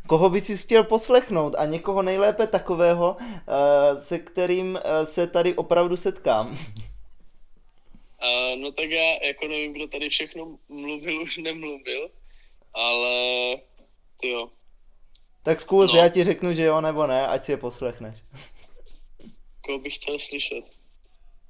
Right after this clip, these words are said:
Speaker 2: Přemýšlím. Dáš mi chvilku, že jo?
Speaker 1: Dám ti chvilku a mezi tím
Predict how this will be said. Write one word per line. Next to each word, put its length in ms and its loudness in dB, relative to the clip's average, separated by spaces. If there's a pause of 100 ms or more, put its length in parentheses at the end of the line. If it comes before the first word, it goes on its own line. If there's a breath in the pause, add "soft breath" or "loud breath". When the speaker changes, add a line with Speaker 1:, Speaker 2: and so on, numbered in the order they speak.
(720)
Speaker 2:
Přemýšlím. 600 -8 (200)
Dáš 160 -4
mi 100 -4
chvilku, 380 -8
že 100 -8
jo? 100 -10 (400 soft breath)
Speaker 1:
Dám 220 2
ti 120 -2
chvilku 640 2
a 80 10
mezi 300 0
tím 260 -10